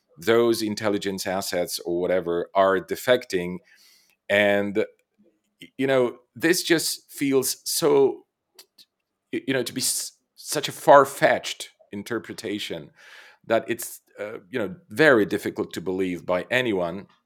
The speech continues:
The most, uh, probable explanation is that the Polish army, the Polish police,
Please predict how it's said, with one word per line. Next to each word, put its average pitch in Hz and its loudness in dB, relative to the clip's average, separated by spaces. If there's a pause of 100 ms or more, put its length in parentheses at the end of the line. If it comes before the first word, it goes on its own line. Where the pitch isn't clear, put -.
(540)
The 110 -10
most, 180 -2 (200)
uh, 107 -2
probable 151 2
explanation 82 -8
is 92 -4 (480)
that 175 -2
the - -10
Polish 147 0
army, 92 2 (140)
the - -10
Polish 135 -2
police, - -6